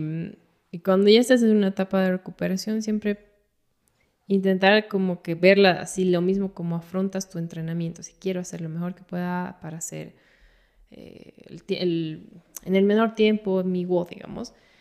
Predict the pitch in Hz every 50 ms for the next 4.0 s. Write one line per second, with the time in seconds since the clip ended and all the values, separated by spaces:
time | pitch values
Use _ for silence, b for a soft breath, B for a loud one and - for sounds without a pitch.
0 | b b b b b b _ - - 190 - - - - - 208 202 - - 220
1 | 202 202 196 190 196 196 196 - 208 214 208 214 - 185 185 185 180 180 185 -
2 | 175 175 180 185 190 185 175 180 180 - 175 175 175 190 185 190 - 156 156 160
3 | 165 - 160 - - 156 - - _ - - - - 185 190 170 190 - - 185